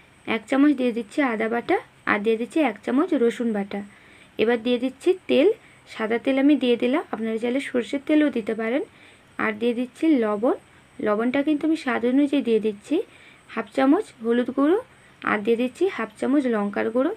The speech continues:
ঝালটা আপনাদের স্বাদ অনুযায়ী দেবেন। এবার আমি সব কিছুকে ভালো করে মিশিয়ে ম্যারিনেট তৈরি করে নেব। আর ম্যারিনেট তৈরি করার সময় কিন্তু যা মশলা দেওয়ার সব একসঙ্গে দিয়ে দিতে হবে, পরে কিন্তু আর দেওয়া হবে না। ম্যারিনেটটা কিন্তু আমি ভালো করে তৈরি করে নিয়েছি।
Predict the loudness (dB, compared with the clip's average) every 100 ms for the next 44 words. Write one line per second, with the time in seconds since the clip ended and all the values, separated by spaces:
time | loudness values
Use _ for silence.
0 | -6 -6 -4 -4 -8 -6 -6 -4 -4 -4
1 | -4 -2 -2 -2 0 0 0 -2 0 4
2 | 6 6 4 2 -4 -4 -4 -2 -2 -2
3 | -2 0 2 2 0 0 -2 0 0 0
4 | -2 -4 -2 0 2 4 4 4 2 0
5 | -2 -20 -8 -2 0 2 4 6 4 2
6 | -2 0 0 2 2 2 2 2 4 4
7 | 4 4 2 0 -2 -2 0 2 2 2
8 | -2 0 -2 -4 -4 -2 0 0 0 -2
9 | -2 0 0 -2 -8 -20 -4 0 2 4
10 | 4 2 2 2 2 2 2 2 2 -2
11 | -18 -20 -20 -20 -20 -20 _ -18 -2 2
12 | 4 6 4 4 2 4 4 4 2 2
13 | 0 2 0 2 2 2 2 4 6 4
14 | 4 2